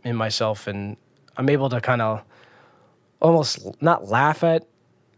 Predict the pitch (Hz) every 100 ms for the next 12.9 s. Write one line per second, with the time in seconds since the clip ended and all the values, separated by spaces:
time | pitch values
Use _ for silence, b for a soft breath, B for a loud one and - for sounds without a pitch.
0 | - 151 147 135 - - 156 160 160 135
1 | 131 120 117 120 117 113 110 117 113 117
2 | - 131 117 110 107 113 110 107 131 113
3 | 120 123 120 113 117 104 123 123 120 110
4 | _ _ - 120 147 127 - 135 127 127
5 | 123 135 127 120 117 123 117 113 120 117
6 | 120 117 113 110 B B B B B B
7 | - 131 - 175 - 190 185 - - _
8 | _ _ - 160 175 147 120 151 143 -
9 | 113 110 113 - - - 98 76 55 65
10 | - _ _ _ _ - 127 - 127 -
11 | 131 123 127 - 110 - 120 104 113 123
12 | 117 - 120 120 110 113 120 107 98